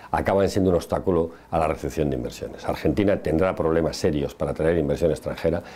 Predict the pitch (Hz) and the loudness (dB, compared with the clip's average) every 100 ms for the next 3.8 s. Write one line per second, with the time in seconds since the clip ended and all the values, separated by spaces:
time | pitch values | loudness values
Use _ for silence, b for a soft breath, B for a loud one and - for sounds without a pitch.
0 | B - - 95 90 78 85 73 - 80 | B 0 2 2 2 2 2 0 0 2
1 | 71 78 71 76 82 - 80 73 69 67 | 0 0 0 2 2 2 0 0 -2 0
2 | 67 65 98 80 64 82 71 B B - | 0 2 2 2 2 0 0 B B -6
3 | - 82 85 - 78 85 82 | 0 4 4 2 0 0 0